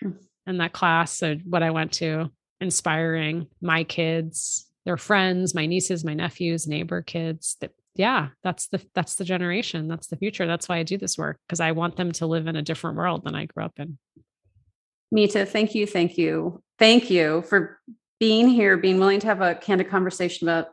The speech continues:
Speaker 1: a topic that is sometimes tricky, and for the huge contribution you're making to making marketing and, uh, just making it the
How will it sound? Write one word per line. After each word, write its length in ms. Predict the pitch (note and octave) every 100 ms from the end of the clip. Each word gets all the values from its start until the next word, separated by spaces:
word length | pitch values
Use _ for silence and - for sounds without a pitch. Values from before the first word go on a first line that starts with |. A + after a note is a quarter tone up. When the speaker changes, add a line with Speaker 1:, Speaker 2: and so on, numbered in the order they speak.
| _ -
Speaker 1:
a 100 | F#3+
topic 380 | F3+ F3 F3+
that 240 | E3+ E3+ -
is 400 | F3 F3 - -
sometimes 400 | - F3+ F#3+ F#3+
tricky, 460 | - F#3+ A3+ B3 - _ _ _ - - - - - -
and 140 | G3
for 100 | C4
the 60 | A#3
huge 180 | C#4+ -
contribution 520 | C#4+ B3+ C4+ A#3+ F#3+
you're 100 | F3
making 420 | E3+ E3 D#3+ E3 -
to 520 | F3+ F3 E3+ E3+ F3+ _ -
making 560 | F#3+ G3 F3+ F3 F3 _ _ _ _ _ -
marketing 760 | A#3+ D4 G#3+ D#3 C#3+ D#3+ F3 - _ _ _ _ _ _ _ _ _ -
and, 380 | F#3+ F3+ F3 - -
uh, 800 | F3 E3+ - - - - - -
just 240 | G#3 F#3+
making 480 | G3+ A3 A3 G#3 - -
it 160 | G3+
the 260 | G3+ F#3+ F#3+